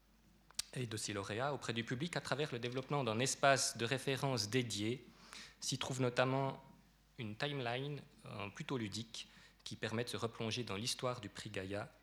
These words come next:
et de ses lauréats. Cette année, c'est l'ambassadeur Nicolas Bidot, directeur de Présence Suisse, organe de promotion de la Suisse à l'étranger,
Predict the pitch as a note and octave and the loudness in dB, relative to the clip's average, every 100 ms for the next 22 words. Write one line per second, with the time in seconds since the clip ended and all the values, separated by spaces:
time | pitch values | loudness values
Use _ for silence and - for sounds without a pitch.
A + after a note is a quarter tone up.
0 | - A#2 - A2 G#2 F#2+ F2+ - - - | -8 -6 -4 -2 -2 -4 -6 -8 -16 -20
1 | _ _ - - - - - - - C3 | _ _ -20 -20 -20 -20 -20 -6 0 4
2 | C#3+ C#3+ C#3+ C#3 - - - G#2+ A2+ A#2+ | 6 6 4 2 -2 -6 -4 2 6 6
3 | - B2 B2 A2+ D3 D3 C3+ A#2+ A#2+ D#3+ | 6 2 2 2 2 2 2 2 0 -2
4 | D3+ C3+ - C3 A2+ - C#3+ C#3 - - | 0 -2 0 0 0 2 4 4 2 -2
5 | F3+ - - C3 A2+ A#2+ G2+ - B2+ B2+ | -2 -4 -6 -2 0 2 2 0 0 0
6 | - B2 A2 - B2+ - G#2+ - A2 A2+ | 0 2 2 0 -2 0 0 0 0 0
7 | A#2 C#3+ | -2 -4